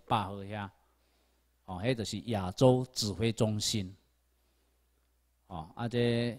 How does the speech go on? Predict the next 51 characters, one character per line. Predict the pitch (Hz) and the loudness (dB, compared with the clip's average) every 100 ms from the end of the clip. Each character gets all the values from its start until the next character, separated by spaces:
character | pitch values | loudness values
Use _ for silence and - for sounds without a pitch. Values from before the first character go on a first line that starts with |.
| - | -10
美 | 113 98 | -8 -6
国 | 87 98 | -2 -2
国 | - 107 | 0 2
务 | 117 | 4
院 | 123 110 110 | 2 0 -4
伊 | 113 | -8
就 | 101 | -8
是 | - - | -8 -4
较 | 123 | -4
偏 | - 123 117 | 0 -2 0
向 | 127 110 | -2 -2
中 | - 120 | -2 -2
华 | 104 92 | -2 -4
民 | 104 | -6
国 | 107 82 | -6 -8
嘛， | 82 82 - 117 | -8 -12 -14 -10
迄 | 113 | -10
就 | 95 | -10
是 | 90 90 | -12 -12
当 | - 107 | -6 -4
初 | 107 104 | -2 -4
是 | - | -4
因 | 95 95 107 107 110 - _ _ _ _ - | -6 -6 -4 -4 -4 -8 _ _ _ _ -4
较 | 123 | -2
支 | 120 110 | -2 -2
持 | 110 | -2
中 | 104 107 | 0 0
华 | 110 | 0
民 | 110 101 | -2 -4
国， | 92 82 87 - _ | -6 -8 -10 -20 _
吼， | 92 | -14
啊， | 92 117 | -6 -4
这 | 123 120 | 0 0
个 | 110 | 0
美 | 104 98 | -2 -4
国 | 92 95 | -2 0
总 | 110 117 | 0 -2
统 | 101 95 | -2 -4
这 | 123 117 | -2 -2
顶 | 107 95 | -2 -4
头 | 101 | -4
上 | 95 123 113 | -2 -2 -4
司 | 123 | -2
拢 | 120 120 | 0 0
相 | 110 101 | -2 -4
共， | 87 82 _ _ _ _ - | -6 -14 _ _ _ _ 4
法 | 170 | 6
律 | 160 147 | 8 6
的 | 131 | 4
台 | 120 117 | 4 2
湾， | 95 90 | 2 -2